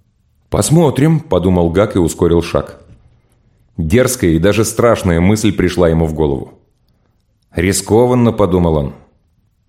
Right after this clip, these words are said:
«Ох, сорвут мне башку. А за что? Откуда мне знать, что к чему?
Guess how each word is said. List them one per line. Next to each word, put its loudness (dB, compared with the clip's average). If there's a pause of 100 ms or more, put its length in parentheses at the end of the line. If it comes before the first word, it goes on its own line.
«Ох, -2
сорвут 0
мне 2
башку. -4 (320)
А -4
за 0
что? -8 (600)
Откуда -2
мне 2
знать, 0
что -2
к -14
чему? -4